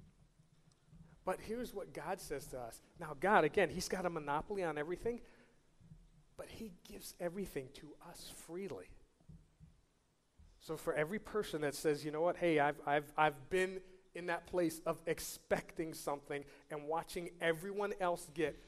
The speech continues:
what I'm supposed to have," God says, "I can give you more."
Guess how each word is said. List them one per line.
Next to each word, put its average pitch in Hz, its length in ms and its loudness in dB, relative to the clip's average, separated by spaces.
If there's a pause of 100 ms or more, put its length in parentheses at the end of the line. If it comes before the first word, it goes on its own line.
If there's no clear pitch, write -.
(160)
what 151 220 -10
I'm 165 220 -6
supposed 175 480 -10
to 175 80 -4
have," 110 360 -8 (880)
God 165 220 2
says, 156 260 -2
"I 139 140 6
can 147 180 -4
give 143 200 -4
you 147 100 -8
more." 175 300 -12